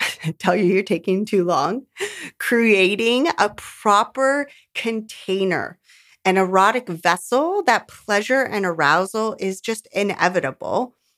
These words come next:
in your brain, in your body, in your heart, in your emotional body, and your connectivity. And then number three is slow down. Like, really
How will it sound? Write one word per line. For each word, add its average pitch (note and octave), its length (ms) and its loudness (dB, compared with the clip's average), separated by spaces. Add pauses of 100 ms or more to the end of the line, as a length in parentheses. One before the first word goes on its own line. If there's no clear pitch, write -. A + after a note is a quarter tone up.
(140)
in F#3 100 4
your E3 100 4
brain, A#3 520 0 (300)
in E3 100 -4
your E3 100 -2
body, G3+ 760 -2
in D#3+ 160 -4
your D#3 140 -8
heart, G3 420 -4
in F#3 80 -10
your E3+ 100 -4
emotional E3 460 -4
body, D#3+ 320 -2
and D#3 100 -4
your D#3+ 100 -4
connectivity. D#3 840 -8 (480)
And D4+ 100 2
then E4 120 2
number F4 340 2
three A#3+ 640 -6 (100)
is A#3+ 160 0
slow F#3+ 1300 2 (680)
down. B2+ 540 -2 (1300)
Like, G#3+ 180 2
really C4+ 1120 4